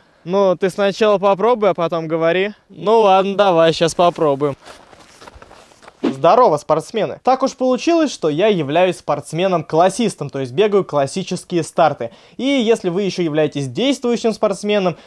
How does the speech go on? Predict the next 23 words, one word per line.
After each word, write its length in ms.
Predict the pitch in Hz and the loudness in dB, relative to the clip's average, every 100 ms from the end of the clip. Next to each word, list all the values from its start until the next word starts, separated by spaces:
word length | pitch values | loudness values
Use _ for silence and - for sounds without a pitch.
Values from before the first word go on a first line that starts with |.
| - | -8
то, 160 | - 233 | 0 2
соответственно, 560 | 233 170 202 214 170 160 | 2 0 -2 -2 -4 0
у 20 | |
вас, 300 | 185 170 - | 0 0 0
э, 280 | 165 151 147 | 2 2 2
в 40 | |
принципе, 380 | - 180 165 185 | -2 -4 -4 -2
нету 260 | 180 151 127 | 0 -2 -2
проблем 460 | 143 135 190 240 | -2 0 2 0
с 40 | 180 | -2
тем, 220 | 165 170 | -4 -6
чтобы, 500 | - 160 156 151 135 - _ | -6 -6 -2 -2 -2 -8 _
а, 320 | 139 139 139 | 2 2 2
находить 540 | 135 143 147 143 202 170 | 0 -6 -4 -4 -6 -6
и 80 | |
бегать 360 | 139 175 180 156 | -2 -2 0 -4
эти 160 | 127 135 | -8 -6
самые 460 | - 180 165 147 - _ | -2 0 0 -4 -8 _
классические 1000 | - 151 131 208 180 156 - 165 156 143 - | 0 0 0 -6 -6 -8 -8 -6 -4 -4 -6
спринты, 720 | - - 247 240 254 247 233 | -8 0 0 2 0 0 0
дистанции, 720 | 175 202 - 202 208 190 185 | -2 -4 -2 0 0 0 -2
марафоны, 520 | 170 160 147 214 214 | 0 0 0 0 -2
неважно. 540 | 180 175 160 135 117 | -2 -4 -2 -2 -4